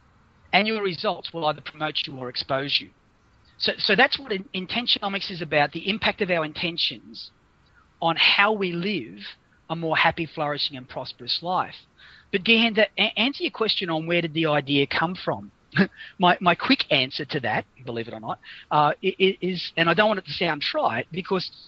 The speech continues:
I find it really difficult to explain it in any other way than this, and, and that is that my entire life's experiences have guided me to this point where I am absolutely convinced, and there's so much, um,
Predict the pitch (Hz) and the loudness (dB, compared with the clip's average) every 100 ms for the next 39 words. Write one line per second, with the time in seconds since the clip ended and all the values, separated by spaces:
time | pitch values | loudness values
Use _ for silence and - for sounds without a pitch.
0 | - _ 185 - 220 254 226 196 185 156 | -20 _ 0 0 4 6 6 2 0 0
1 | 185 180 160 - - 175 160 151 165 160 | -2 -4 -4 -2 2 2 2 2 2 2
2 | 139 143 160 151 107 - 160 170 170 190 | 2 4 4 2 -10 -10 -10 -6 0 2
3 | 185 165 160 - - _ 165 165 156 - | 2 0 -4 -6 -14 _ 2 2 2 -4
4 | - 208 220 202 175 160 - - - 147 | 4 6 6 4 2 2 -2 -6 -6 -6
5 | 151 165 165 - 104 - - _ _ _ | -6 -6 -8 -10 -10 -14 -16 _ _ _
6 | - 147 135 160 170 175 175 - 151 - | -2 0 4 6 6 4 -6 -8 -8 -10
7 | - 139 143 151 147 143 151 - 190 190 | -8 -8 -4 0 0 0 -2 2 2 2
8 | - 233 208 208 220 202 - 214 175 135 | -4 -4 -2 -4 -4 -6 -6 -8 -8 -10
9 | 104 - - - _ _ _ - 170 170 | -12 -16 -16 -18 _ _ _ -2 0 0
10 | 160 - 214 233 226 - - _ - 151 | -2 -2 -2 -2 -4 -4 -8 _ -12 -8
11 | 147 | -8